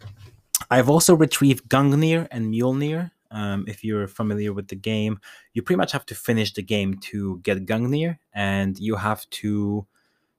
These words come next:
kill, I think, you have to get all of the Thor's armor.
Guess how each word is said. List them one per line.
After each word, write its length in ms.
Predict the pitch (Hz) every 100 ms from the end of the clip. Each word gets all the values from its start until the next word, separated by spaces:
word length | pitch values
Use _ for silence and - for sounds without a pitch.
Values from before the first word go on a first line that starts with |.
| _ -
kill, 680 | - - 120 110 110 - -
I 80 | 104
think, 500 | - - 117 113 - - _ _ - -
you 100 | 120
have 160 | 143 151
to 80 | 139
get 300 | 127 135 127 -
all 180 | 127 139
of 160 | 147 - -
the 320 | 127 120 -
Thor's 500 | - - 127 131 120
armor. 520 | - 95 90 87 95